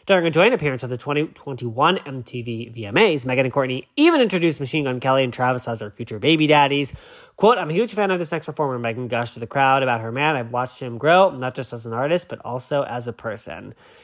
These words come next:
He's so cute. Like, he's like, and I say this in the most respectful and loving way, but he, he's like a man-child like that. He's so cute. And it's just like, but he has this really youthful energy about him.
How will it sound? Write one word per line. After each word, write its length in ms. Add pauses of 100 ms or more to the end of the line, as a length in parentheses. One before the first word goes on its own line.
He's 200
so 440
cute. 240
Like, 160
he's 260
like, 240 (560)
and 100
I 40
say 160
this 120
in 60
the 80
most 160
respectful 340
and 120
loving 180
way, 80
but 100
he, 120
he's 180
like 120
a 60
man-child 600
like 120
that. 120
He's 180
so 840 (420)
cute. 680
And 100
it's 140
just 100
like, 140
but 80
he 60
has 100
this 140
really 260
youthful 320
energy 360
about 240
him. 280